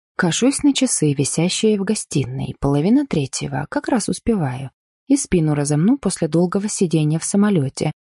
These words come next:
И заодно все новости узнаю. Переодеться, с сомнением гляжу на военную форму. Да фиг вам. «Добрый день», вваливаюсь в кабинет. «Ой, Василий Петрович», улыбается смущённо Олечка.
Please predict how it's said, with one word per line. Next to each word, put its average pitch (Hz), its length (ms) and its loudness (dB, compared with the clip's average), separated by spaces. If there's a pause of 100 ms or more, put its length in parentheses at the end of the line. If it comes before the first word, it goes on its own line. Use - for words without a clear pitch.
(260)
И 214 100 0
заодно 220 460 4
все - 220 0
новости 180 500 2
узнаю. 143 540 -2 (440)
Переодеться, 165 640 0
с - 60 -6
сомнением 220 600 4
гляжу 190 300 2
на 247 160 4
военную 170 440 2
форму. 135 440 -2 (420)
Да 285 160 4
фиг - 300 -4
вам. 127 220 -4 (420)
«Добрый 196 440 2
день», 139 340 0
вваливаюсь 202 640 2
в - 100 -18
кабинет. 165 580 -2 (400)
«Ой, 277 200 4
Василий 247 400 2
Петрович», 143 580 -2
улыбается 175 560 0
смущённо 196 680 2
Олечка. - 580 -2